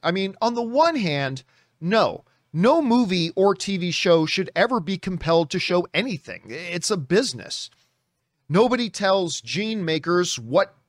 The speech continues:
color to make their denim or anything like that. So no, I don't think that should be compelled. However,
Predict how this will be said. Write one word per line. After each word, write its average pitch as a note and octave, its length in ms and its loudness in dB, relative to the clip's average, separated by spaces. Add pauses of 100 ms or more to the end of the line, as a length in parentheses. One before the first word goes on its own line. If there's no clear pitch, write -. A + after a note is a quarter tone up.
(280)
color F#3 420 2
to D#3 160 -6
make D#3+ 240 -2
their D3 160 4
denim C#3+ 540 -2
or B2+ 240 -4 (120)
anything D3+ 320 -4
like C3 220 -4
that. C3+ 220 -2
So C4 180 -2
no, D#4 180 2
I D3 120 0
don't F#3+ 160 -6
think F#3 180 -4 (540)
that F#3+ 180 4
should F3+ 140 -4
be E3+ 80 2
compelled. G3+ 420 -2
However, B3 800 0